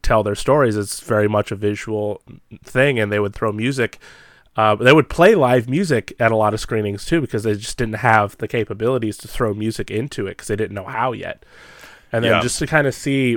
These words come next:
Speaker 1: how sound and image were cor-, incorporated as time went on,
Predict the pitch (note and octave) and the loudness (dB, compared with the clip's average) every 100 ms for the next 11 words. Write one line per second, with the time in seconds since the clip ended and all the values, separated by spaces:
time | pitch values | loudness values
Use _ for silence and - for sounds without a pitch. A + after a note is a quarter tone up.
0 | - - - C3+ B2 A#2 A2 - - C3 | -4 -2 8 8 8 6 2 0 4 6
1 | B2 A#2+ A#2 G#2+ G#2 A#2 B2 A#2 G#2+ G2 | 6 4 2 0 0 2 4 4 2 -2
2 | G#2+ G2 - B2+ A#2 A2 A2 A#2+ - G#2+ | -4 -4 -4 -2 -2 -4 0 0 2 0
3 | G#2 G2+ G#2 - A2 G#2+ G2+ A#2+ A2 | 2 -2 -4 0 0 0 -2 2 0